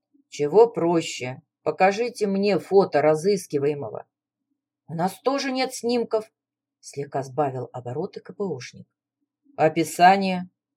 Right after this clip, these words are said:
«Отсутствует». «Тогда с чем вы будете сравнивать?»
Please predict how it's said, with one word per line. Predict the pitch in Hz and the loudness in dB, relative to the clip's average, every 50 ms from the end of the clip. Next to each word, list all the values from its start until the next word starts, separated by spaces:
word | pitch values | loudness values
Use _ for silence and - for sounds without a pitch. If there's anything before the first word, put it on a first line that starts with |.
| _ _ _ _ _ | _ _ _ _ _
«Отсутствует». | - - - 254 - - - 277 269 247 - - - 226 233 233 226 - _ _ _ _ _ _ _ _ _ _ _ _ _ _ _ - | 0 2 2 2 0 -4 -10 -10 -10 -10 -12 -10 -2 0 2 2 0 -2 _ _ _ _ _ _ _ _ _ _ _ _ _ _ _ 4
«Тогда | 165 160 165 180 175 208 202 | 6 6 6 6 4 4 4
с | 196 | 2
чем | - - - 262 277 277 226 | 0 -6 -4 -2 -2 0 2
вы | 208 196 | 2 4
будете | 170 208 233 214 233 214 - 220 | 6 4 4 4 2 -4 -4 -6
сравнивать?» | 214 - 220 220 214 220 196 180 165 143 131 123 123 - - | 0 4 6 8 8 8 6 4 -2 -2 -2 -4 -6 -10 -20